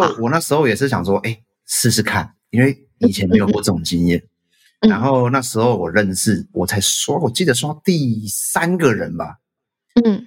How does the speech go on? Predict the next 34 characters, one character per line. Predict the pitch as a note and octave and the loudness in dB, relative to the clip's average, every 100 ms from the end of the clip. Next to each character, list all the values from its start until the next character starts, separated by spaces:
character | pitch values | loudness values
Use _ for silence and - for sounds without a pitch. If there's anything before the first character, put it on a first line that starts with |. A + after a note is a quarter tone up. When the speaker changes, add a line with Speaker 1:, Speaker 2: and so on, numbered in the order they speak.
| _ | _
Speaker 1:
然 | - G#2 | -2 0
后 | A#2+ | 0
就 | |
刷 | C3 - G#2+ G#2 | -2 0 0 2
到 | G#2+ F#2 | 2 0
我 | F2+ | -4
的 | E2+ E2 D2 B1+ - | -6 -6 -6 -12 -6
第 | F#3+ D3 | -2 2
一 | |
任 | A#2 B2 | 2 0
炮 | G2+ A#2+ F2 | 0 -2 -2
友 | - - | -6 -6
兼 | - F#2+ G2 | -2 -2 -2
第 | A2 G2+ | -2 0
一 | |
任 | F#2 F#2+ E2 | 2 0 -2
女 | D2+ | -12
友。 | C2 - _ _ _ _ _ _ _ _ _ _ | -10 -10 _ _ _ _ _ _ _ _ _ _
Speaker 2:
认 | D4 F4+ D#4+ | 0 2 2
真？ | C4+ D4+ D4+ D#4+ G4+ - _ _ | 0 2 2 2 -2 -8 _ _
Speaker 1:
Yep。 | G2 G2 C#3 - - - - _ _ _ _ _ - | -2 0 0 -2 -14 -16 -20 _ _ _ _ _ -2
Speaker 2:
所 | - | 2
以 | G#4 D4+ - | 2 0 -2
等 | G3 | -2
一 | G3+ | -2
下， | A#3 D#4+ G#3+ D#3+ - | 0 0 0 -2 -6
这 | E4+ | -4
真 | - D4 | -2 0
的 | C4 | 2
假 | F3+ - | 0 0
的 | - | -2
啊？ | - - | -4 -4
你 | A#3+ | 0
们 | B3 A#3+ | 0 0